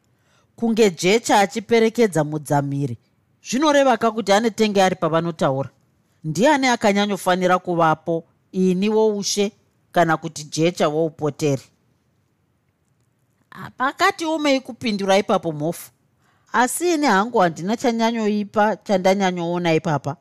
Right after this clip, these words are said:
Ndinokuyambirai zvakare kuti kunge muine daka nadzemwa, motoona kuti marigadzirisa zvakanaka, sokuti anogona kunge akatoriudzwa namudzamiri.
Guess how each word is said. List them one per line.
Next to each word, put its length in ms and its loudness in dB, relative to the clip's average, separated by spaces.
Ndinokuyambirai 960 0
zvakare 480 0
kuti 520 -8
kunge 280 0
muine 500 0
daka 380 2
nadzemwa, 680 0
motoona 640 0
kuti 180 -10
marigadzirisa 840 0
zvakanaka, 760 0
sokuti 480 -4
anogona 520 0
kunge 460 0
akatoriudzwa 1160 -2
namudzamiri. 720 -4